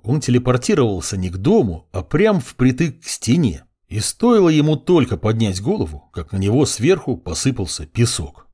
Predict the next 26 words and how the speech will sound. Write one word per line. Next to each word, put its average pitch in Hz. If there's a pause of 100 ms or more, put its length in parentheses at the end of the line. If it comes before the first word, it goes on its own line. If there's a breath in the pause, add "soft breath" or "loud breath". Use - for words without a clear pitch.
(140)
Затем 190
полилась 147
странная 101
водица 117
и -
послышался 170
мерзкий 170
смех. - (400)
«Это 95
вы 156
надо 165
мной 202
насмехаетесь», 107 (400)
прошипел 107
друид, 120
вытирая 117
влажное 95
лицо. 98 (320)
«Да 101
я 175
вам 160
сейчас». 156 (460)
Договорить 110
он 147
не 107
успел. 90